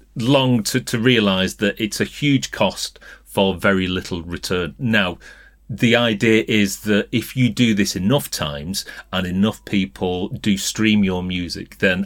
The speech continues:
algorithmically what will happen is the platforms will realise that your music is being consumed to a significant degree and then will push it out algorithmically over and above what it will have done before.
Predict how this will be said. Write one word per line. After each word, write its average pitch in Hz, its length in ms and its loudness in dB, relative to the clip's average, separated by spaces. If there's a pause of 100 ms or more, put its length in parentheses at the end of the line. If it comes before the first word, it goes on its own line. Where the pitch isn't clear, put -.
algorithmically 95 880 0
what - 160 -2
will 92 160 -4
happen 82 440 -6 (300)
is 92 200 0
the - 120 -4
platforms 87 640 -2
will 85 120 -8
realise 85 560 -2
that 92 200 -6
your 92 200 -2
music 90 400 -4
is - 80 -6
being 85 280 -6
consumed 82 680 -2 (540)
to 85 280 -2
a 85 200 0
significant 98 640 -4
degree 92 540 -2
and 98 200 2
then 98 320 0
will 98 260 -2
push - 240 -4
it 98 160 -4
out - 420 -4 (460)
algorithmically 95 960 0
over 95 260 2
and 87 100 -2
above 82 280 -2
what 85 220 -4
it 76 80 -8
will 87 180 -6
have 82 140 -10
done 80 180 -4
before. 82 440 -2